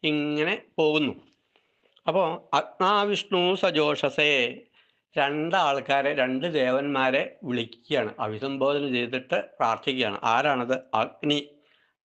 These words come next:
അഗ്നി ഭഗവാനെയും വിഷ്ണു ഭഗവാനെയും. രണ്ട് ഭാഗത്തും ഒരു തുടക്കം അഗ്നി, എൻ്റെ വിഷ്ണു, ഇതിൻ്റെ മധ്യത്തിലായിട്ട് മഹാദേവൻ ഉണ്ടെന്നുള്ള സങ്കല്പം. അഗ്നിയിലേക്ക്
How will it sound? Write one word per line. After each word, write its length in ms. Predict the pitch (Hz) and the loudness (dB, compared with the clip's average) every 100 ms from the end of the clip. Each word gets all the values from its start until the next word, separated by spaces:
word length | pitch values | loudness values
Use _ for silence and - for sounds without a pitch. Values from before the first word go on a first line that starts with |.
| - | -10
അഗ്നി 320 | - - 196 | -8 -2 -2
ഭഗവാനെയും 840 | 135 131 123 110 110 107 131 127 | 0 0 2 2 2 0 -2 -2
വിഷ്ണു 340 | 123 127 - 208 | -2 -2 0 -2
ഭഗവാനെയും. 580 | 147 117 104 98 98 90 - - | 0 0 -2 -4 -8 -12 -14 -4
രണ്ട് 260 | 117 135 165 | -4 -2 -4
ഭാഗത്തും 680 | 120 113 123 117 135 127 _ - | -2 -2 -2 -6 -6 -6 _ -8
ഒരു 200 | 147 - - | -8 -6 -2
തുടക്കം 460 | 120 127 175 180 | 0 0 -2 -2
അഗ്നി, 420 | 143 - 151 202 - _ _ - | -4 -4 -6 -6 -10 _ _ -4
എൻ്റെ 600 | 147 127 131 135 170 - _ _ - | 0 2 0 -2 -4 -8 _ _ -14
വിഷ്ണു, 340 | 117 - 120 - - | -12 -8 -8 -10 -8
ഇതിൻ്റെ 380 | 147 151 202 202 | -6 -2 -2 -2
മധ്യത്തിലായിട്ട് 1000 | 165 131 - 202 202 180 139 139 135 202 175 | -2 -4 -2 -4 -2 0 0 -2 -2 -4 -4
മഹാദേവൻ 720 | 110 110 165 160 131 135 208 - _ _ _ | -2 0 -2 -2 -4 -4 -6 -14 _ _ _
ഉണ്ടെന്നുള്ള 640 | 180 147 135 135 127 123 131 | -4 -2 0 0 2 0 0
സങ്കല്പം. 560 | 127 104 117 - 120 - - | -2 -2 -2 -2 -8 -8 -4
അഗ്നിയിലേക്ക് 800 | 127 - 196 180 135 127 127 175 | -4 -4 -2 0 0 -2 -2 -6